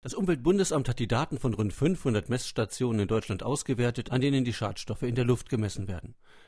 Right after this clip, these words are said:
Im Mittelpunkt des Interesses die Werte von N O zwei, also Stickstoffdioxid.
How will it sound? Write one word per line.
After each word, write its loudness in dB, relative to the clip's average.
Im 6
Mittelpunkt 4
des 0
Interesses 2
die 0
Werte 4
von 2
N 4
O 0
zwei, -2
also -2
Stickstoffdioxid. -2